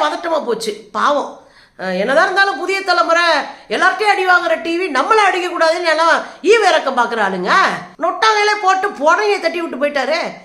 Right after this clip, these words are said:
ஆங்கர் கேக்குறாருங்க, "ஏங்க, எங்களுடைய கருத்து கணிப்புல இடங்களாவே எவ்வளவு கிடைக்கும் தெரியுமா? பி ஜே பிக்கு அஞ்சுல இருந்து ஆறு, அப்புறம்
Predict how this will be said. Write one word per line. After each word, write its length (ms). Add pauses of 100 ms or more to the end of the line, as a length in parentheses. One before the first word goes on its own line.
(160)
ஆங்கர் 400
கேக்குறாருங்க, 520 (600)
"ஏங்க, 200 (260)
எங்களுடைய 600
கருத்து 300
கணிப்புல 360 (800)
இடங்களாவே 720
எவ்வளவு 320
கிடைக்கும் 300
தெரியுமா? 520 (480)
பி 220
ஜே 140
பிக்கு 420 (600)
அஞ்சுல 300
இருந்து 200
ஆறு, 380 (440)
அப்புறம் 400